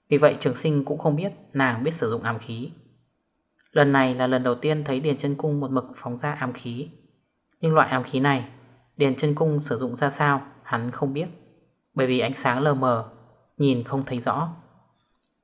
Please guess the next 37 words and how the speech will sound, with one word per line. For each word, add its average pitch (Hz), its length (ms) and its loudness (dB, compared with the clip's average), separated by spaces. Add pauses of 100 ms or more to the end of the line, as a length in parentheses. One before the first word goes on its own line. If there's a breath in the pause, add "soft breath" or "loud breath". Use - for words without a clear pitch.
(880)
Vì 147 100 2
thoát 202 180 0
khỏi 131 220 4
đám 127 200 0
người 151 180 4
Lâm 147 140 0
đạo 127 140 -2
trưởng, 127 220 0 (1000)
đám 135 380 2
dư 165 160 6
nghiệt 147 280 4
Mã 131 160 2
Bang 147 360 2
hoảng 120 180 -2
hốt 175 200 -2
chạy 107 140 -2
bừa, 123 300 0 (420)
phân 156 180 0
tán 127 200 2
chạy 143 180 -4
trốn. 123 260 0 (1120)
Lâm 160 160 4
đạo 127 120 -2
trưởng 113 320 2
chỉ - 120 -8
có 143 100 -4
thể 143 200 0
cùng 120 260 -2
đám 117 200 -2
người 139 200 0
Lý 117 140 -4
Trung 147 160 -4
Dung 139 300 0
chia 156 160 -4
nhau 147 220 2
đuổi 123 140 -4
theo. 139 340 -2